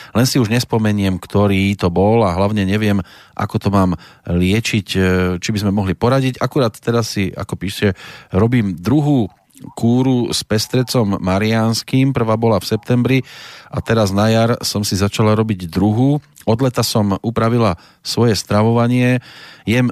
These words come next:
viac zeleniny, strukovín, mäso si dávam iba párkrát do týždňa, snažím sa vylúčiť cukor.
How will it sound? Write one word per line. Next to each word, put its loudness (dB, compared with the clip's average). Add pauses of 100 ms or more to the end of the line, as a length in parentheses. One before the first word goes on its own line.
viac 0
zeleniny, 0
strukovín, 0
mäso 0
si -2
dávam 2
iba 0
párkrát 0
do -2
týždňa, 0
snažím -4
sa -2
vylúčiť -2
cukor. 0